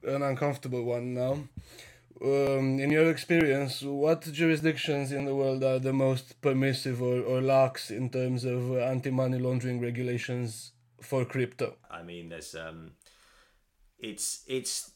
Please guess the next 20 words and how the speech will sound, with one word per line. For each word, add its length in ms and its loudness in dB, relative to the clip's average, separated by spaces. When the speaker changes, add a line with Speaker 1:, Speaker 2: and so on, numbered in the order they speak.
Speaker 2:
the 120 -2
usual 520 -4
suspects, 640 -10
I'm 140 -14
afraid. 640 -12
There 220 -8
is, 160 -12
of 100 -20
course, 480 -12
you 120 -12
know, 80 -12
there's 160 -12
the 80 -18
famous 360 -8
example 540 -14
of 240 -16
Iran, 720 -16
um, 540 -16
using 540 -10
embargoed 560 -10